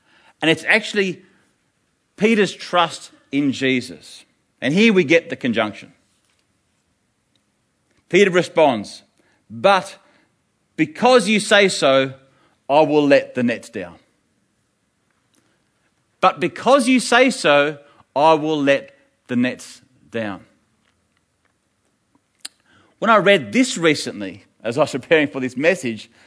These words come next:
I was just struck by how profound these few words are when it comes to actually following Jesus and taking the next step. "But because you say so,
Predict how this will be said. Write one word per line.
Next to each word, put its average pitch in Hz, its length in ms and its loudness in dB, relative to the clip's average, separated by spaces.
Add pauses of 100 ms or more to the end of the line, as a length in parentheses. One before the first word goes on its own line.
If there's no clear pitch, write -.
(280)
I 254 120 2
was 320 200 2
just - 320 -8 (220)
struck 247 460 -2
by 185 180 2
how 202 180 0
profound 202 840 -2 (220)
these 202 260 -2
few 226 340 0
words 196 320 0
are 196 340 0 (1080)
when 185 160 0
it 208 100 -4
comes 180 540 0 (320)
to - 340 -4
actually 190 720 0 (140)
following 185 720 2
Jesus 165 440 0
and 156 200 -4
taking 165 480 -2
the 135 100 0
next 139 380 -4 (100)
step. - 480 -6 (1700)
"But 131 600 0 (560)
because 214 540 0
you 240 120 2
say 254 360 2
so, 156 520 0